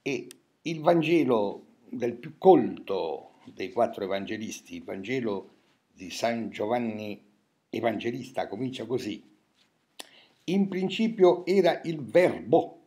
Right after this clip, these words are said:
e il Verbo era presso, presso Dio, e il Verbo era Dio." Cioè, all'inizio verbo, verbum, parola,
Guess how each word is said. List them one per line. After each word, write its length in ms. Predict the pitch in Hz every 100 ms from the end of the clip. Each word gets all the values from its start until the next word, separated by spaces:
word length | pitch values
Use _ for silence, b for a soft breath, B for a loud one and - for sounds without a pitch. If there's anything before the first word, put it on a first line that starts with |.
| _ _ _ _ _ _ _ _ _ _
e 200 | 123 139
il 140 | 139 113
Verbo 480 | 185 202 151 147 143
era 140 | 135
presso, 420 | 139 143 - 139 123 -
presso 380 | 135 143 - 151
Dio, 560 | 147 220 175 107 -
e 100 | -
il 160 | 123 123
Verbo 380 | 180 180 117 123
era 120 | 120
Dio." 420 | 135 98 73 - _ _ _ _ _ _ _ _ _ _ _ _ b b b b
Cioè, 240 | 120 117 -
all'inizio 760 | 143 170 208 226 - 135 113
verbo, 560 | 120 156 107 95 _ _
verbum, 680 | 98 143 143 101 101 98 -
parola, 640 | 110 123 113 76 69 73